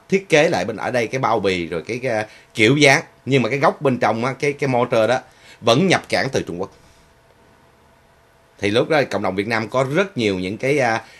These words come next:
ghế massage ngồi, ùa, bán tới mấy ngàn đô la một cái. Nhưng mà cái, à, cái, cái, cái máy massage ở đằng sau cái ghế, ở trong cái ghế đó, thì là những cái motor đó xuất phát từ Trung Quốc. Rồi chưa kể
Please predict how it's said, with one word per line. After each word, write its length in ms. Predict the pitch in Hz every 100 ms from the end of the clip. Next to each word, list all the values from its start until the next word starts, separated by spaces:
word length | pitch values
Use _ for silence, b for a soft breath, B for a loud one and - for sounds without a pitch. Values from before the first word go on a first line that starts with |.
| -
ghế 220 | 127 156
massage 540 | 180 165 - 123 117 104
ngồi, 260 | 95 78 78
ùa, 220 | 101 90 -
bán 220 | 101 123
tới 140 | - 175
mấy 160 | 175
ngàn 180 | 208 107
đô 80 | 107
la 140 | 110
một 120 | 98 85
cái. 200 | 104 147 - _ _ _ _ _
Nhưng 240 | 135 147 127
mà 160 | 101
cái, 280 | 92 131 156
à, 260 | 131 120 117 B B _
cái, 160 | 143 151
cái, 180 | 151
cái 140 | 143 147
máy 280 | 147 160 190
massage 440 | 180 - 127 117
ở 120 | 78
đằng 180 | 107 92
sau 240 | - 117 117
cái 100 | 127
ghế, 120 | 131
ở 140 | -
trong 240 | 127 135 131
cái 100 | 147
ghế 220 | 147 175
đó, 80 | 196 - _ _ _
thì 140 | 110 95
là 140 | 92
những 160 | 95 98
cái 80 | 147
motor 340 | 120 113 107
đó 240 | 107 131 B B B
xuất 280 | - - 190 -
phát 240 | - 147 -
từ 120 | 87
Trung 180 | 85 92
Quốc. 140 | 98 _ _ _ _ _ _ _ _ _ _ -
Rồi 160 | 117 139
chưa 160 | 160 131
kể 300 | 98 117